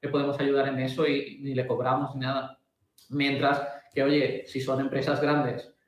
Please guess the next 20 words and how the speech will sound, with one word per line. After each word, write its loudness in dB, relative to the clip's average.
eh, 2
norteamericanas, 0
que -4
tienen -2
el -2
culo 2
pelado, 2
pues 0
les -2
decimos 2
un 2
poco 4
más, 2
"Oye, 4
<laughs> 4
si 4
tenemos 4
que -20
hacer 2
esto, 4